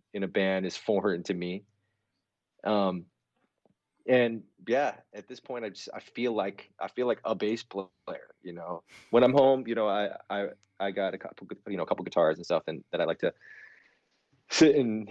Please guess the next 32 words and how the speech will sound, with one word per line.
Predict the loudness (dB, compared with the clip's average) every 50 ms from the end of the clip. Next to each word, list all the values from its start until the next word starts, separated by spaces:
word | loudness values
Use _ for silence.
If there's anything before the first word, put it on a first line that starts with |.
| -12 -12 -10 -4 0 2
and, | 4 4 4 4 2
uh, | 2 2 2 0 -2 -2 -4 -8
fiddle | 0 2 4 6 6 6
around | 6 6 6 4 2 2
with. | 0 -2 -2 -6 -10 _ _ _ _ _ _ _ _ _ _ _ _ -12
Um, | -10 -8 -6 -8 -8 -10 -14 -18 -20 _ _ _ _ _ _ _ _ _ _ -20 -20 -20 -20 _ _ _ _ -10
but, | 0 2 2 4 2 0 -6 _ _ _ _ _ _ _ _ _ _ _ _ _ _
you | 2 4
know, | 4 6
there | 4 4
was | 2 -2 -4
even | -6 -6 -4 -4
a |
show, | -4 -4 -2 -2 0 0 0 0 0 -2 -4 -8 _ _ -16 -14 -14 -12 -12
I | -14
think | -12 -10 -10
it | -10
was | -8 -4 -2
last | 0 0 0 -2 -4 -4
year, | -2 -2 -2 -2 -6 -8 -14 _ _ _ _ _ _ _ _ _
where, | 4 6 6 6 4 2 0 -2 -4 -6 -8 _ _ -10
um, | -6 -4 -4 -4 -4 -8 _ _ _ _ _ _ _ _ _ _
David | 0 2 2 2 2 0 4
Wood, | 6 6 8 8 6 4 0 -6 -12 _
we | -8 -6 -4 -4
were | -6 -6
coming | -8 -8 -8 -8 -6 -6
through | -4 -4
Richmond, | -4 -4 -4 -6 -6 -4
Virginia, | -4 -4 -4 -4 -4 -2 0 0 0 -2 -4 -8 _ _ _ _ _ _ _ _ -6
um, | -2 0 0 0 0 -2 -6 -8 -6
and, | -4 -4 -4